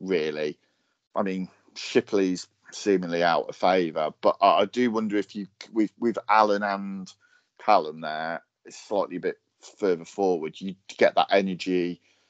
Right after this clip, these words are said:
and, and industry that we probably,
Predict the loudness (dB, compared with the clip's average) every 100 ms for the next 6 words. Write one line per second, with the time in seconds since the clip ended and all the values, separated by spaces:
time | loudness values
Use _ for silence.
0 | _ _ -6 -4 -4 -4 -2 -4 -4 0
1 | 2 2 0 -2 2 4 4 2 _ -20
2 | -16 -6 -4 -4 0 4 4 4 6 6
3 | 6